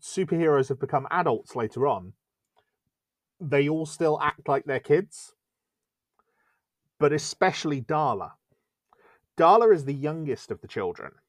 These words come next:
and it shows. Like, she's, um, she's got a real childlike naivete.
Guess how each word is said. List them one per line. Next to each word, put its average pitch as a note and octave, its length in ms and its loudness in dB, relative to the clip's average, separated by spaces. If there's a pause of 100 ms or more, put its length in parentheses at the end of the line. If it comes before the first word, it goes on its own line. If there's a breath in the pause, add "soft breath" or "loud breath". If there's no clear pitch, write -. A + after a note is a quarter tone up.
(600)
and B2 600 -4 (340)
it C3+ 200 -2
shows. - 520 -2 (200)
Like, A#2+ 260 -4
she's, A#2+ 420 -8 (520 soft breath)
um, A2+ 720 -2 (1800)
she's C3 180 -12
got D#3+ 140 4
a C#3+ 40 6
real D3+ 280 2
childlike B2 720 -2 (120)
naivete. A#2+ 840 -4